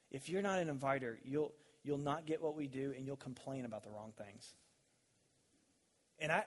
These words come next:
and I, I don't mind that people, I like people complaining as long as they complain about, if they complain, like, for the right things. But if you don't invite people, you'll just complain about thing, how things affect you.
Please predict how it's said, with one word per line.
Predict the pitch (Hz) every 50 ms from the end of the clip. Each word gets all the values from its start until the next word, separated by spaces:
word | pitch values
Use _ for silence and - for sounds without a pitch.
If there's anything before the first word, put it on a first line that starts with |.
| -
and | 165 170
I, | 165 165 160 160 139 - - - - - _ - - _
I | 160 151
don't | 214 262 208 143
mind | 147 147 160 202 220 185 143
that | 123 -
people, | - 135 127 123 -
I | 127 156 180
like | 170 160 202 220 - - - - -
people | - 139 - - 123
complaining | - - 123 120 - 131 120 113 113 110
as | 117 120
long | 143
as | 160 160
they | 143
complain | - 135 127 123 - - 139 139
about, | 131 120 - -
if | 143 -
they | - 170
complain, | 175 - 175 143 - - 160 165 170 165 151
like, | 139 131 131 127 - - - _ -
for | 139
the | 131 131
right | 123 131 139 147 143 139
things. | - - 139 156 131 107 104 - - - - _ _ _ _ _ _ _ _ _ _ _ _ _ _ _ _ _ _
But | 156 151
if | 143 -
you | 190
don't | 196 240 233 190
invite | 160 143 147 151 175 175
people, | - - 143 131 139
you'll | 143 156 180
just | 190 - -
complain | - 170 147 - - - 156 160 165 165 156
about | 143 131 131 120 - -
thing, | - 143 139 143 135 - -
how | 147 143 131 123 127 131 - -
things | 143 139 139 127 -
affect | 117 - - 123 117 - - 127
you. | 117